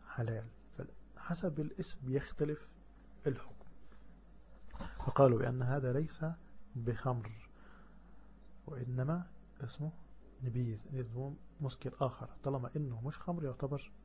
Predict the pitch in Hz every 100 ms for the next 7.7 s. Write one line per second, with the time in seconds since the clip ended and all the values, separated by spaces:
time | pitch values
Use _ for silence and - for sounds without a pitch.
0 | - - - - 113 107 107 120 - -
1 | - - - - - - - - - -
2 | - - - - - - - - - -
3 | - - - - - - - - - -
4 | - - - - 170 156 - - - -
5 | - - 143 143 139 143 156 151 131 139
6 | 123 127 - 151 139 120 117 120 117 -
7 | - 139 127 123 131 143 160